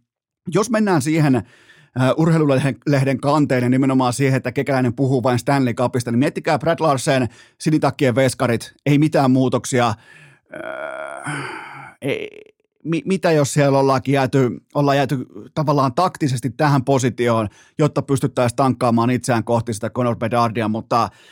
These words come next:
mutta siitähän tässä on kyse, että minkä valinnan G M Kekäläinen tekee ja minkä, nimenomaan, mitä omistajat tekee, mitä omistaja päättää, että ollaanko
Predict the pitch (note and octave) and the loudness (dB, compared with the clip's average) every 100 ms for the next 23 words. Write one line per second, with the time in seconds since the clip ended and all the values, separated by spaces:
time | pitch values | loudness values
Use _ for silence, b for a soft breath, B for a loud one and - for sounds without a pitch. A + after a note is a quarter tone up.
0 | b b B2+ A2+ E3 C#3+ B2 B2 B2+ B2 | b b -6 0 2 2 2 0 0 0
1 | A2 G#2 G2+ - C3+ B2+ D#3 E3 C#3+ C#3 | 0 -2 -6 -10 -8 0 0 2 0 0
2 | C#3 C3 B2 C#3 C3+ B2 C3+ B2+ A#2 A2+ | 0 0 -2 -2 0 0 -2 0 -2 -2
3 | G#2 C3 A#2+ G#2 F#2+ A2 D3+ D3+ D#3+ E3+ | 0 0 0 -4 -4 0 2 2 0 -2
4 | F#3+ F#3 F#3 D#3 F3 G3+ A3+ G3 - C#3 | -2 -2 -4 -4 -4 -2 0 -2 -2 -4
5 | A2+ B2+ C3 C#3+ F3+ G#3+ G#3 F3 D3 D#3+ | -4 -6 -4 -2 0 0 -2 -2 -2 0
6 | D3+ - C3 D3 E3+ A#3 A3+ G#3+ E3+ | -2 -2 -4 -2 -2 0 -2 -2 -2